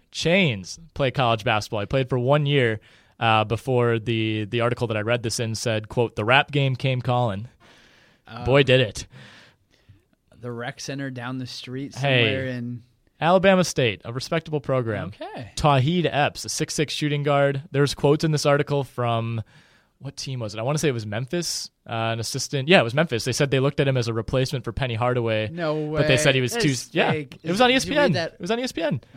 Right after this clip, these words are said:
Speaker 2: Okay.
Speaker 1: It was like a feature where they had, it was kind of an oral history thing where they had, like, four or five people give quotes on,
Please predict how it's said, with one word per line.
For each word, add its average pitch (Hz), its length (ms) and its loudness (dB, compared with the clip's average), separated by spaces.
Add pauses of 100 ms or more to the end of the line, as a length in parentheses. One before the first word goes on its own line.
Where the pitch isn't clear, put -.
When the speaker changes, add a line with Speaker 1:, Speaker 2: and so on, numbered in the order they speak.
Speaker 2:
Okay. - 160 -16
Speaker 1:
It 127 100 -6
was 175 120 8
like 190 120 6
a 170 80 10
feature 180 360 2
where 139 80 4
they 135 100 6
had, 135 140 2
it 147 40 2
was 135 100 0
kind 160 120 4
of 135 60 4
an 123 120 4
oral 127 220 2
history 123 300 -2
thing 110 160 -4
where 107 100 -2
they 107 80 0
had, 113 160 -2
like, 107 180 -4
four 123 160 -2
or 110 60 -2
five 117 240 -2
people 117 240 -4
give 110 180 -4
quotes 113 360 -4
on, 107 340 -6